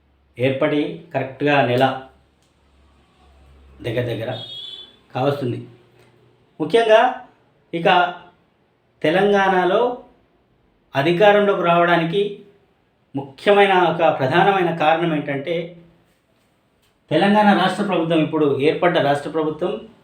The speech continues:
కాంగ్రెస్ పార్టీ ఆరు గ్యారెంటీల పథకం అన్నది ఇక ప్రజల్లోకి, గ్రామాల్లోకి కానీ, తర్వాత కింది స్థాయి వరకు కూడా ఈ అభయ హస్తం ప్ర-, ఏమంటారు, ఆరు గ్యారెంటీల పథకాన్ని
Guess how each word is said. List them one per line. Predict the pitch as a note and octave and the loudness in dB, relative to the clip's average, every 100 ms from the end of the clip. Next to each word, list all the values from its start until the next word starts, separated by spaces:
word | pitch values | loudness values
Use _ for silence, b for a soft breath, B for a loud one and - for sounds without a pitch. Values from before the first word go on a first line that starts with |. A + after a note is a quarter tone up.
| _ | _
కాంగ్రెస్ | B2+ D3 F3 E3+ D3+ | -6 0 0 0 0
పార్టీ | - - - C4 - _ _ _ _ _ - - - - _ _ - - B2 | 0 -2 -8 -10 -16 _ _ _ _ _ -20 -20 -20 -20 _ _ -20 -12 0
ఆరు | F3 A3+ | 2 2
గ్యారెంటీల | A3 G#3+ G#3 G3+ G3 | 2 2 2 0 -2
పథకం | F#3 D#3+ F#3 F3 | -2 -6 -2 -2
అన్నది | E3+ F3 E3+ - - - - - _ - - | 0 -2 -4 -8 -14 -20 -20 -20 _ -20 -2
ఇక | D#3+ D3 - - | 2 2 0 -2
ప్రజల్లోకి, | C#3 F#3 F#3 E3+ - A3 A#3+ - _ _ _ _ _ _ _ _ G2+ | 0 2 2 0 0 -8 -8 -18 _ _ _ _ _ _ _ _ -6
గ్రామాల్లోకి | B2+ D#3+ F#3+ F#3+ E3+ E3 | 0 4 4 4 2 0
కానీ, | D#3 D#3 - - - - _ - | -2 -2 -2 -8 -16 -20 _ -2
తర్వాత | D#3+ E3+ F3+ E3+ E3 E3+ - - _ _ _ _ _ | 2 2 4 2 2 -4 -16 -20 _ _ _ _ _
కింది | F#3+ G#3+ C4 - | -4 0 2 4
స్థాయి | A#3 A3 | 4 4
వరకు | G3+ F#3+ F#3+ | 4 2 0
కూడా | F#3+ G3 F3 F3+ F3 | 0 2 2 -2 -8
ఈ | F3 - - - C#3 | -10 -12 -20 -12 -6
అభయ | D3+ G3+ G#3 | 0 2 4
హస్తం | F3+ - E3 C#3+ | 2 0 -2 -2
ప్ర-, | D3+ D#3 D#3 | 0 0 0
ఏమంటారు, | D#3 E3+ E3+ F3+ G3+ G3+ - | -2 -4 -4 -4 -6 -6 0
ఆరు | E3 F#3+ | 2 2
గ్యారెంటీల | D#3+ E3+ F3 E3 D#3+ | 2 2 2 0 -6
పథకాన్ని | - D3 D#3+ E3+ D#3+ E3 E3+ - | -4 -6 -6 -4 -4 -4 -6 -8